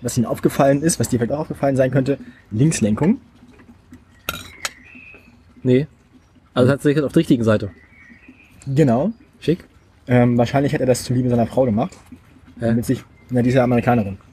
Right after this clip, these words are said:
Speaker 2: Ach so. Ach du Scheiße.
Speaker 1: Der Artikel la-, sagt dann leider nicht genau, wer es gebaut hat.
Speaker 2: Ne, es gibt doch diese Firma, ich glaub,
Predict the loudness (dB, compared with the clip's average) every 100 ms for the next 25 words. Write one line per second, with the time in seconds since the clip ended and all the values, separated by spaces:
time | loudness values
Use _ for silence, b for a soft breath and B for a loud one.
0 | _ -20 _ -2 0 0 -2 -12 _ _
1 | _ _ -20 -18 -16 -12 -14 -14 -18 -20
2 | -20 _ _ -20 -20 _ _ _ -20 -20
3 | _ _ _ _ -20 _ _ -14 -6 -4
4 | -4 -4 -2 -2 -6 -6 -6 -6 -4 -4
5 | -6 -8 -8 -6 -6 -8 -8 -6 -6 -6
6 | -12 -18 -10 0 0 0 0 0 2 2
7 | 0 0 0 0 -4